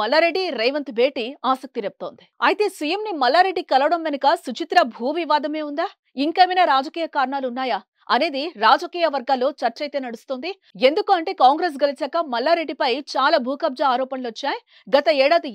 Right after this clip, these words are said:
ఎస్సీ, ఎస్టీలకు సంబంధించిన నలభై ఏడు ఎకరాల భూమిని కబ్జా చేశారని, మల్లారెడ్డిపై అట్రాసిటీతో పాటు పలు సెక్షన్ల కింద కేసులు కూడా నమోదయ్యాయి. గత ఏడాది షామీర్పేట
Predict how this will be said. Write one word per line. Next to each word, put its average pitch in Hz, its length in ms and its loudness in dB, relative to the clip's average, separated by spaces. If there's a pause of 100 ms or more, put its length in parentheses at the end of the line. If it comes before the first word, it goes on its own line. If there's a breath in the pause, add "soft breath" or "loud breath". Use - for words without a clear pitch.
ఎస్సీ, 240 220 -8 (100)
ఎస్టీలకు 285 480 -8
సంబంధించిన 262 480 -8 (420 soft breath)
నలభై 339 300 6 (120)
ఏడు 311 160 2
ఎకరాల 294 260 0 (100)
భూమిని 294 320 -6
కబ్జా 226 280 -2 (100)
చేశారని, 277 400 -6 (320 soft breath)
మల్లారెడ్డిపై 311 580 4
అట్రాసిటీతో 302 600 -6
పాటు 277 200 -2 (300 soft breath)
పలు 269 180 2
సెక్షన్ల 330 400 -6
కింద 302 160 -6 (100)
కేసులు 277 340 -6
కూడా 294 180 -6
నమోదయ్యాయి. 254 560 -4 (300 soft breath)
గత 285 100 4 (180)
ఏడాది 330 340 -2
షామీర్పేట 311 480 -2